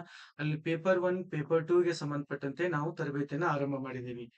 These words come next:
So ಸಾವಿರ, ಎರಡ್ ಸಾವಿರದ ಮುನ್ನೂರು ರೂಪಾಯಿದಲ್ಲಿ, ಆ, ಒಂದು ಕಡಿಮೆ ಅಮೌ-, ಅಮೌಂಟ್ ಅಲ್ಲಿ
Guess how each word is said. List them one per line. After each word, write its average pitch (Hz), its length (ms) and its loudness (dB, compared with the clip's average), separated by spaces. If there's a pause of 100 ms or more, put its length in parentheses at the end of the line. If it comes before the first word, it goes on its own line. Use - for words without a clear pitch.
(360)
So 156 180 2
ಸಾವಿರ, 156 380 0
ಎರಡ್ 160 260 -2
ಸಾವಿರದ 170 560 2
ಮುನ್ನೂರು 170 360 2
ರೂಪಾಯಿದಲ್ಲಿ, 160 640 0 (360)
ಆ, 143 240 0
ಒಂದು 185 520 0
ಕಡಿಮೆ 190 340 6
ಅಮೌ-, 160 320 2
ಅಮೌಂಟ್ 170 360 4
ಅಲ್ಲಿ 127 240 -2